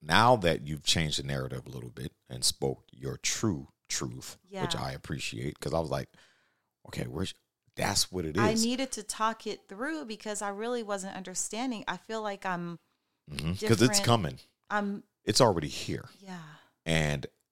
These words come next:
Speaker 1: one of the things I said to you
Speaker 2: Mm-hmm.
Speaker 1: is, "I need you, of course, at your own pace,
Speaker 2: Mm-hmm.
Speaker 1: 'cause I don't wanna force you into this.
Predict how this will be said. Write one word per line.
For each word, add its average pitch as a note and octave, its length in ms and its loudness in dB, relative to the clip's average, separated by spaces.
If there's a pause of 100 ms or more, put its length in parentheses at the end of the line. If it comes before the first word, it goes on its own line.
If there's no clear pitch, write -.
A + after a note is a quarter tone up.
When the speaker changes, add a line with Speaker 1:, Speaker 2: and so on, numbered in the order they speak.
(380)
Speaker 1:
one E2 280 0
of A#2+ 80 4
the G#2+ 80 4
things C#2 460 -2
I - 100 -4
said C#2+ 300 0
to - 120 -2
you - 220 -16 (320)
Speaker 2:
Mm-hmm. F#3 240 -20 (1300)
Speaker 1:
is, C#2+ 260 -2 (140)
"I E2 220 2
need E2 460 -2
you, A#1 420 -8 (920)
of - 180 -8
course, C2+ 300 -6
at A#1+ 200 -10
your A#1 120 -8
own A#1 240 -12
pace, - 420 -8 (120)
Speaker 2:
Mm-hmm. - 160 -20
Speaker 1:
'cause C#2+ 180 -2
I F2 100 6
don't G2+ 160 0
wanna D2+ 180 -2
force - 540 -4
you A#1 200 -10 (560)
into D2 280 -4
this. - 480 -6